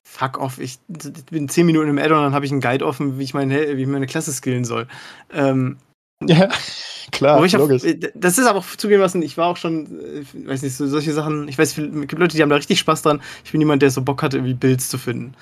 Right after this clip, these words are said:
Speaker 1: Ich hab schon früher in meiner aktiven Yu-, Yu-Gi-Oh-Zeit, ich hab's immer gehasst, mir selber Decks auszudenken. Ich weiß nicht, das war immer so der Aspekt des Spiels, den ich nicht mochte. Ähm,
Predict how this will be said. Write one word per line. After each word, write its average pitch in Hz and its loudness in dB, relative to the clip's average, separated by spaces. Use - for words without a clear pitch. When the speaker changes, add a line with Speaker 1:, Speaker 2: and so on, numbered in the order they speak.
Speaker 1:
Ich - -8
hab 139 -4
schon 139 -2
früher 156 4
in 147 6
meiner 139 6
aktiven 139 -2
Yu-, 139 -2
Yu-Gi-Oh-Zeit, 135 0
ich - -10
hab's 139 -6
immer 139 -2
gehasst, 131 -4
mir 143 -2
selber 135 2
Decks 139 0
auszudenken. 127 -6
Ich - -20
weiß 135 -2
nicht, 135 -2
das 127 -6
war 135 0
immer 139 2
so 139 4
der 139 6
Aspekt 139 0
des 135 -6
Spiels, 139 -2
den 139 -2
ich 127 -2
nicht 131 -4
mochte. 147 -8
Ähm, 127 0